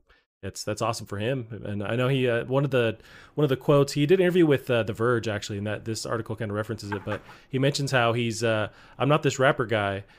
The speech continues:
he told, uh, the verge dot com. "I'm just a nerd. I love video games. I'm blessed enough to have millions of fans and followers, so it is a great partnership." So, yeah, it just seems like he's leaning on,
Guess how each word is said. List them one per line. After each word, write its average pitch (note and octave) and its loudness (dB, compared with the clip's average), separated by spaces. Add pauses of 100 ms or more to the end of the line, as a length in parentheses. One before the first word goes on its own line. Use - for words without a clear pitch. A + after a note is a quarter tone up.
(100)
he A#2+ -6
told, A2+ -2
uh, G#2+ -2
the G2+ -6
verge A2+ -2
dot G#2+ -2
com. A2 -6
"I'm B2 -4
just C3 -4
a B2+ -2
nerd. C3 2
I B2 -4
love A2 -2
video C3+ 0
games. C3+ -4
I'm A2 -4
blessed A#2+ 0
enough B2+ -4
to A#2 -8
have G#2 -4
millions A2 -4
of G#2 -12
fans G#2+ -6
and F#2 -16
followers, C3 -2 (180)
so - -6
it A2 -4
is G#2+ -4
a G#2 -10
great A#2 -2
partnership." A2 -8 (380)
So, A2+ 0
yeah, D3+ 6
it E3+ 0
just C#3 -4
seems C#3+ 0
like C3+ -2
he's A#2+ -4
leaning C3 0
on, B2 -2